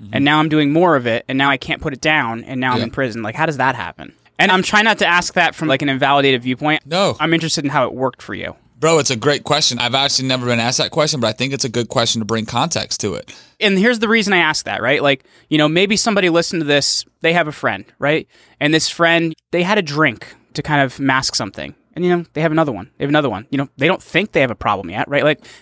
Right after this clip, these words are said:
Speaker 2: that whole process is actually really important before the process of even, like, handling things, right?
Speaker 1: Mm-hmm. Yeah, of course. And for me, what happened was, is when I first took opiates at the age of fourteen,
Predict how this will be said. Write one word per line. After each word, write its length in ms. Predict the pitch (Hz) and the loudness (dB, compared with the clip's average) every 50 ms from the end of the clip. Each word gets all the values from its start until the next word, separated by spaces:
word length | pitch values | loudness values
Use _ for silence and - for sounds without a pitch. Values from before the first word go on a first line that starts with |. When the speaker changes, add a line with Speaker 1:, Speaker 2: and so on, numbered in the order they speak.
| _ | _
Speaker 2:
that 240 | - 156 175 214 214 | -2 0 2 2 4
whole 180 | 196 208 208 185 | 4 4 2 2
process 520 | - - 185 185 214 202 - 196 165 - | 2 2 2 2 2 2 0 0 -2 0
is 100 | 165 151 | 0 2
actually 260 | 151 143 - - 160 143 | 0 0 0 -2 -2 0
really 240 | 147 151 147 139 131 | 2 2 2 2 2
important 420 | 123 123 - - 160 - 139 131 | 0 0 2 2 2 2 0 -4
before 340 | 139 131 - - 160 160 151 | -4 -6 -2 0 2 2 2
the 60 | 143 | 2
process 420 | - - 156 147 151 - 151 - | 2 2 2 2 2 0 -4 -6
of 100 | 147 131 | -4 -2
even, 220 | 143 139 135 127 127 | -2 -2 -2 -2 -2
like, 180 | 120 117 117 _ - | -2 -2 -4 _ -6
handling 300 | - - - - 127 117 | -4 -2 -2 0 -2 -4
things, 240 | - - 76 - - | -6 -8 -10 -8 -6
right? 240 | 113 110 135 - - _ _ _ _ _ _ - - | -4 -4 -4 -4 -6 _ _ _ _ _ _ -6 -2
Speaker 1:
Mm-hmm. 200 | 117 117 160 175 165 - | 0 0 0 0 -2 -2
Yeah, 240 | - 151 180 170 - | -2 -2 -2 0 -2
of 120 | 127 123 - | -4 -4 0
course. 580 | - 202 185 117 - - - - - - - - | 2 2 2 2 0 -2 -6 -10 -14 -12 -6 -2
And 160 | 156 156 139 117 | -2 -2 -2 0
for 160 | - 147 143 | 0 -2 0
me, 200 | 143 151 170 190 | 0 0 0 2
what 160 | 160 139 135 | 2 2 2
happened 360 | 139 156 185 - - 127 131 | 0 -2 -2 -2 -2 -2 0
was, 240 | 127 131 127 123 120 | 2 2 2 2 0
is 220 | - 127 120 107 | -2 -2 -2 -2
when 160 | 110 123 127 123 | -2 0 0 0
I 60 | 123 | -2
first 360 | - - 196 247 247 - - | 0 0 0 2 2 0 0
took 180 | - 185 - - - | 2 2 2 2 2
opiates 400 | 135 143 123 123 117 107 107 - | 0 2 2 2 0 0 0 -2
at 80 | 104 | -4
the 120 | 104 113 107 | -2 -2 -2
age 120 | 113 120 | -2 -2
of 60 | 113 | -4
fourteen, 640 | - - 117 117 - - - 160 170 151 120 110 110 | -6 -4 -4 -4 -4 -4 -6 -4 -2 -2 -2 -2 -4